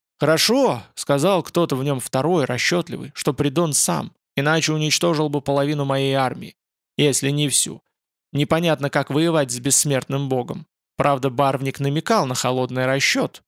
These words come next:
построенный на громадном риске. Но и Таня, выходит, ее война с Придоном была всего лишь войной двух половинок одной души? "Понятно", прошептал он. "Где антланец?" Рогоза сказал тихо,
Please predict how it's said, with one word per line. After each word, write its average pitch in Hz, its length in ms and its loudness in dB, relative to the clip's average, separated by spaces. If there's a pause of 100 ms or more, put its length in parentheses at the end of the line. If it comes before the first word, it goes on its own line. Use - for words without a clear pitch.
построенный 139 560 0
на 143 120 -2
громадном 143 580 -2
риске. - 400 -4 (520)
Но 127 160 2
и 123 100 0
Таня, 127 540 -2 (260)
выходит, 139 540 2
ее 135 180 2
война 135 300 0
с - 80 -2
Придоном 131 540 0
была 123 220 0
всего 131 260 0
лишь 135 200 0
войной 131 320 0
двух 131 300 -4
половинок 131 500 -2
одной 135 260 -2
души? 135 400 -4 (920)
"Понятно", 156 680 2 (360)
прошептал 147 520 0
он. 139 240 -6 (600)
"Где 131 260 2
антланец?" 170 640 0 (920)
Рогоза 160 400 2
сказал 147 400 0
тихо, - 360 -6